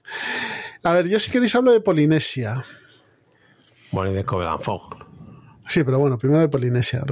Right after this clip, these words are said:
Speaker 1: que es de Pierre Sylvester. Es un juego que técnicamente está muy bien, lo que pasa es que es lo que le pasa con este hombre. A mí me pasa con este hombre mucho, y es que es demasiado frío. Entonces el juego,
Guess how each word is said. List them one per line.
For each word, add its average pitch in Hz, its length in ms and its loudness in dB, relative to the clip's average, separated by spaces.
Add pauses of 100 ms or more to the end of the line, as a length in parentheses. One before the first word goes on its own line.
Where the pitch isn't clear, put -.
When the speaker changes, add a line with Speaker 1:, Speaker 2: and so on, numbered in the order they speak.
Speaker 1:
que 147 80 0
es 147 100 2
de 139 640 4 (100)
Pierre 156 340 4
Sylvester. 123 680 -2 (840)
Es - 100 -2
un 190 60 4
juego 190 260 2
que 143 220 -2 (500)
técnicamente 190 640 2
está - 160 -2
muy 175 220 4
bien, 196 380 2 (340)
lo 143 260 -2
que 135 100 0
pasa 143 240 0
es - 80 -2
que 180 100 -2
es - 120 -2
lo 185 80 2
que 175 80 2
le 156 100 4
pasa 165 240 0
con 160 140 0
este 151 200 -2
hombre. 208 160 4
A 151 40 2
mí 165 120 4
me 202 120 4
pasa 202 240 -2
con 175 120 2
este 170 160 -2
hombre 160 180 4
mucho, 151 360 -2 (380)
y 156 60 0
es - 80 -2
que - 80 0
es 185 80 0
demasiado 170 400 2
frío. 180 440 -2 (1200)
Entonces 165 340 -2
el 156 140 4
juego, 208 560 2